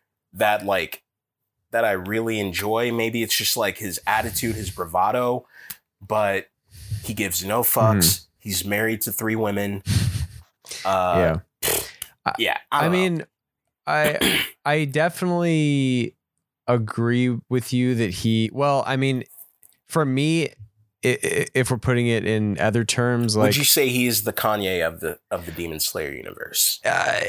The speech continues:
Speaker 2: as far as I know, I mean, there's a lot of these, uh, Hashiras that we haven't really gotten to spend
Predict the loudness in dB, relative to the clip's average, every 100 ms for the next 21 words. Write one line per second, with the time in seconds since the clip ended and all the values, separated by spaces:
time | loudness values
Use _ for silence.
0 | -2 -2 0 0 0 0 0 0 2 0
1 | 0 0 0 0 2 2 2 2 2 2
2 | 2 2 2 2 2 0 0 2 2 2
3 | 2 2 0 2 2 2 2 0 2 2
4 | 2 2 2 2 2 2 2 2